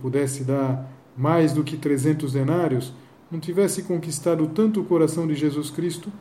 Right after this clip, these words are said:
como a atitude daquela mulher, a atitude daquela mulher generosa. Então, pedir a Nossa Senhora que aumente o nosso coração,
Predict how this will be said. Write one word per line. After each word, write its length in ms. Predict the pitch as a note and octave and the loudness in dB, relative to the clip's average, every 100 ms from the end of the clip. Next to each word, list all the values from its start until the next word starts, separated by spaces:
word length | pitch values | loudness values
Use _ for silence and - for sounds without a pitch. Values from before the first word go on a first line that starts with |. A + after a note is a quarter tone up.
| - - - - | -18 -20 -20 -6
como 300 | F3+ F#3 F3+ - | -4 -4 -6 -10
a 100 | F3 | -4
atitude 560 | D#3 E3 - A3+ G3+ G#3 - - - | -4 -4 -4 -4 -2 -6 -10 -18 -6
daquela 640 | D3+ D3+ F3+ F#3 F#3 F#3 F#3 - - - | -2 0 2 2 2 0 -8 -18 -18 -2
mulher, 400 | D#3 C#3 B2+ A2 - - | 0 2 2 0 -8 -8
a 40 | |
atitude 480 | B2+ - E3 E3+ E3+ - - - - | -8 -6 -2 -2 -2 -12 -20 -20 -10
daquela 600 | C3+ C3 D3+ D#3 D3+ D3+ - - | -6 -2 2 2 2 0 -10 -12
mulher 440 | D3 C#3+ D3 D3+ D3+ - | -6 0 2 2 0 -6
generosa. 680 | C3 D3 D3 C3 B2 A2+ - - - - - - - - - - - | -4 0 2 4 2 0 -8 -16 -20 -20 -20 -20 -20 -20 -20 -20 -12
Então, 140 | F3+ | -8
pedir 360 | F3+ A3+ G3+ A3 | -6 -6 -2 2
a 60 | D#3+ | 2
Nossa 240 | D#3 C#3+ | 2 -2
Senhora 440 | - C3+ E3+ C3+ - - - - - | -4 -2 0 0 -6 -16 -20 -20 -20
que 300 | - D3+ D3+ C3+ - - - - | -10 -4 -4 -4 -12 -20 -20 -16
aumente 300 | G#3+ A#3 C4+ | -6 -4 -2
o 40 | A3+ | 0
nosso 220 | F#3+ F3+ | 0 0
coração, 460 | E3+ D3+ B2+ C3 | -2 -2 -2 -6